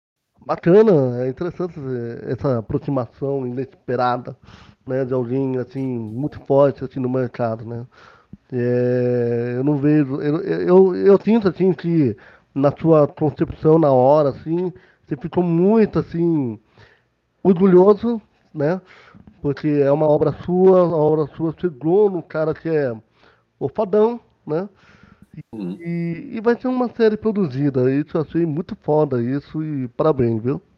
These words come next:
Speaker 2: Ah, obrigado, mas ter batido o Batman foi mais legal <laughs> por enquanto. A gente não, a, a, a gente não, a gente tava falando nos bastidores, né, nessa parte não tá gravada, né?
Speaker 1: É, tá gravada, mas não tá.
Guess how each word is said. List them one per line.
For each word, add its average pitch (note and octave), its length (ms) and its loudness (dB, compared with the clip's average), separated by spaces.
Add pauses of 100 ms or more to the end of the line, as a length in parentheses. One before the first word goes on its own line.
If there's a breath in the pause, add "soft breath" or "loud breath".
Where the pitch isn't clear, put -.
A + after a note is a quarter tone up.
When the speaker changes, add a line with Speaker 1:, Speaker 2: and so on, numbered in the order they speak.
(240 loud breath)
Speaker 2:
Ah, A2 180 -2
obrigado, G2+ 580 -2
mas G2+ 160 -4
ter A#2+ 160 0
batido C3+ 400 0
o A#2+ 40 -2
Batman B2 440 2
foi C3 280 2
mais A2+ 220 2
legal D3+ 440 4
<laughs> - 60 -8
por D3+ 240 4
enquanto. E3 640 2 (1700 loud breath)
A D#3+ 100 -2
gente D#3 260 0
não, D3 180 4
a, C#3 140 2
a, C3+ 400 0
a C3+ 40 0
gente E3+ 280 -2
não, E3+ 160 2
a E3+ 60 -8
gente F3+ 280 -6
tava F3+ 160 2
falando F3 240 4
nos E3 180 2
bastidores, C#3+ 560 0
né, C3 180 -2
nessa C3 260 -4
parte C#3 260 -4
não C3+ 80 -6
tá C#3 140 -4
gravada, A2+ 440 -2
né? A2+ 220 -6 (720 soft breath)
Speaker 1:
É, - 300 0
tá A#3+ 120 2
gravada, B3+ 500 2
mas D4 140 4
não D4 140 0
tá. B2 300 -2